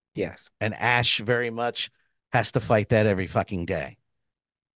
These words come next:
Speaker 2: And
Speaker 1: I know.
Speaker 2: Alana is the same thing. And when in reality, Ash has forgotten more about Star Wars than most of us will ever know. That you and me included, Craig.
Speaker 1: Mm-hmm.
Speaker 2: Uh, fully, uh, freely and happily admit that.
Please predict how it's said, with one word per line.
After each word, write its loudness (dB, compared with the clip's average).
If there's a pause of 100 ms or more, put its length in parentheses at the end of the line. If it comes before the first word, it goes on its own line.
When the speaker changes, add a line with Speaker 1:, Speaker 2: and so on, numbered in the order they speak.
(320)
Speaker 2:
And 2
Speaker 1:
I 0
know. 2
Speaker 2:
Alana 4
is 0
the -2
same 2
thing. 4
And 0
when -2
in -6
reality, 4 (520)
Ash 4
has 2
forgotten 4
more 4
about 0
Star 0
Wars -6
than -2
most 0
of -2
us 2
will 0
ever -4
know. -6 (120)
That -6
you 0
and 4
me 4
included, -2
Craig. -8 (420)
Speaker 1:
Mm-hmm. -16 (720)
Speaker 2:
Uh, 0
fully, 0
uh, -6
freely 0
and 0
happily 2
admit 2
that. -4